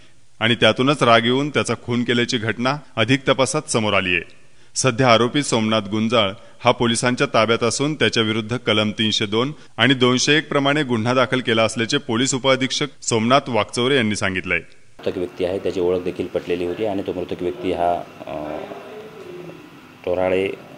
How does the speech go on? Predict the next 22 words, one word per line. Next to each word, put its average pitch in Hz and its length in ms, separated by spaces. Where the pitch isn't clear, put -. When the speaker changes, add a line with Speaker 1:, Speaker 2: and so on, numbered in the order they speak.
Speaker 2:
गावचा 90 300
रहिवासी 87 360
असल्याबाबतचे 87 600
आपल्याला 85 360
तपास, 82 240
सम-, 80 480
अ, 76 220
तपासामध्ये 92 420
समजले 87 380
होते. 90 320
मृतकला 104 360
ज्या 104 140
काही, 107 300
अ, 64 80
जखमा 98 400
झालेल्या 90 360
आहेत 80 220
किंवा 87 320
त्याच्या, 90 380
अ, 78 460
डोक्यावरती 90 540
घाव 87 360